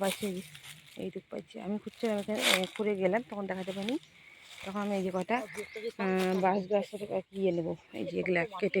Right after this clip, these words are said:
নেবো, এগুলা লাগে এগুলা বাড়িতে আমার। তোমরা তো জানোই কিছু কুত্তা গোলার জন্য, মানে খুব ইয়ে করে। কুত-, সেদিন জানো এক জোড়া জুতো, তিন জোড়া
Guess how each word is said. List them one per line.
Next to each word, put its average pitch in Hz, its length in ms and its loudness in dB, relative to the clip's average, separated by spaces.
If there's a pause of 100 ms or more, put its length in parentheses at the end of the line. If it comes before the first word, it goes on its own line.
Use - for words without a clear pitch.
নেবো, 170 200 4
এগুলা - 240 0
লাগে 165 220 6
এগুলা 165 220 2
বাড়িতে 160 320 -2
আমার। 160 160 -4 (760)
তোমরা 208 200 2
তো 214 120 6
জানোই 185 260 6
কিছু 190 180 -2
কুত্তা - 280 -4
গোলার 180 280 4
জন্য, 175 160 2 (300)
মানে 180 140 2 (100)
খুব 185 180 -4
ইয়ে 185 140 10
করে। 160 140 0 (140)
কুত-, - 280 -8 (120)
সেদিন 226 260 8
জানো 285 140 12 (240)
এক 190 120 6
জোড়া 208 240 8
জুতো, 190 180 4 (140)
তিন 233 200 8
জোড়া 208 140 10